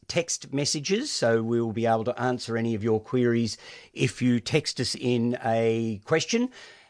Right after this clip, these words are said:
And I'll find the text number shortly. Uh, there it is. Text number is zero four double eight eight zero nine eight double five. So that's zero four double eight, uh, eight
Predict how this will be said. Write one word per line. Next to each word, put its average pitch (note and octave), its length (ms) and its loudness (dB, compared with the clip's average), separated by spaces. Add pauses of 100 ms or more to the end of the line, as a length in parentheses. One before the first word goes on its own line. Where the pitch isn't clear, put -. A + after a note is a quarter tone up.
And B2 640 4 (220)
I'll - 80 -10
find A2 240 -4
the G#2 60 -4
text - 260 -6
number G#2+ 240 0
shortly. C#3 640 0
Uh, A#2 640 4
there A2 180 2
it F#2+ 60 -4
is. - 160 -2
Text - 260 -2
number A#2+ 260 2
is A2 120 0
zero D3+ 320 6
four B2+ 400 0 (180)
double D3+ 380 2
eight A#2+ 340 -2 (340)
eight D3+ 300 0
zero A2 420 4
nine A2+ 540 4 (100)
eight A2+ 320 -2
double G#2+ 300 0
five. G2 340 0
So - 120 -6
that's G#2+ 160 -4
zero D3+ 400 4
four B2 460 4 (200)
double D#3 340 4
eight, A2 340 0 (380)
uh, G#2 340 -12 (120)
eight D3 300 -2